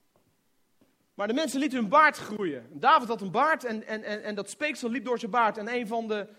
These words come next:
eh, ja, eh, het, het is, het was een cultureel ding dat als je dat deed, dat, dat betekent dat je geen respect had voor de ander.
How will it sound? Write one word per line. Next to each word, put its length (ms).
eh, 220
ja, 240
eh, 220
het, 240
het 140
is, 100
het 240
was 180
een 200
cultureel 560
ding 160
dat 120
als 180
je 100
dat 240
deed, 300
dat, 160
dat 120
betekent 360
dat 120
je 60
geen 260
respect 460
had 160
voor 160
de 80
ander. 420